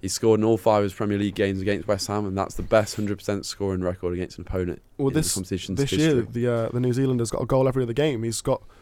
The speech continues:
Speaker 2: in the ten games he's played, he's got five goals. He's really, he's massively improved as of late. Like, I remember watching him when he was at Leicester in the Championship, and he was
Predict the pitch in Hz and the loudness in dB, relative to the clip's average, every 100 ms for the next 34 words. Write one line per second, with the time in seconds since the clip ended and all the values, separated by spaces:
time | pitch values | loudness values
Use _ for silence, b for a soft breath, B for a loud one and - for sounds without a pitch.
0 | b 139 135 143 147 147 135 123 - 135 | b 0 0 2 4 4 4 2 2 0
1 | 120 117 117 127 123 120 117 123 139 - | 0 0 0 0 -2 -2 -2 -2 -6 -14
2 | b b b b - 135 117 175 190 147 | b b b b -2 0 4 4 4 0
3 | 156 147 226 - 143 127 151 143 110 117 | 0 0 0 -2 -2 0 0 0 -2 -4
4 | 50 50 - 127 127 - b b b - | -4 -6 -2 -2 -2 -10 b b b 2
5 | 147 165 156 156 165 151 143 135 - 143 | 4 4 6 4 2 0 0 0 0 0
6 | 143 - 117 - 143 131 120 - - 113 | -2 -4 -6 -2 -4 -2 -6 -4 -4 -2
7 | 113 | -4